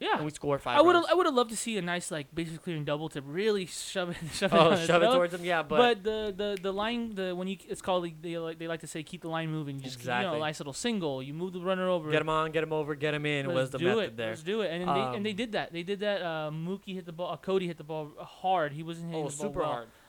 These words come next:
Speaker 1: Um, so it was great to see. And, of course, what the action happened, though, was not that fifth inning, even though everyone as a Dodger fan at that time were like, "Hey,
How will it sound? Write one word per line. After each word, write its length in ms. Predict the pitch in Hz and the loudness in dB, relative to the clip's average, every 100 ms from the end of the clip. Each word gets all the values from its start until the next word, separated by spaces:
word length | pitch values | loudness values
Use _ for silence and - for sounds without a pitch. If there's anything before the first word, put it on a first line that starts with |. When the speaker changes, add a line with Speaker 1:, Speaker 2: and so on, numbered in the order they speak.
| - - | -16 -8
Speaker 1:
Um, 340 | 156 156 147 | -6 -6 -8
so 160 | - 196 | -6 -4
it 40 | |
was 120 | 202 | -4
great 220 | 165 190 170 | -4 -6 -6
to 60 | |
see. 300 | - 208 214 | -10 -8 -8
And, 140 | 185 185 | -8 -8
of 140 | 185 | -8
course, 340 | - 285 240 | -6 -6 -8
what 280 | 190 180 180 | -10 -8 -8
the 120 | 185 | -10
action 460 | 214 294 - - 156 | -12 -12 -12 -10 -8
happened, 360 | 135 135 135 127 | -8 -8 -10 -10
though, 120 | 135 | -10
was 200 | 127 123 | -10 -6
not 200 | 175 285 | -6 -6
that 160 | 175 - | -10 -14
fifth 160 | 127 | -14
inning, 240 | 131 135 147 | -12 -10 -8
even 180 | 165 | -6
though 140 | 170 160 | -6 -4
everyone 400 | 190 190 196 190 | -4 -2 -4 -6
as 140 | 175 156 | -8 -8
a 40 | |
Dodger 240 | 156 165 156 | -6 -6 -6
fan 240 | 170 160 | -8 -8
at 120 | 147 | -8
that 120 | 143 | -10
time 240 | 131 220 202 | -2 0 0
were 60 | |
like, 160 | 165 147 | -2 -2
"Hey, 260 | 185 160 | -4 -4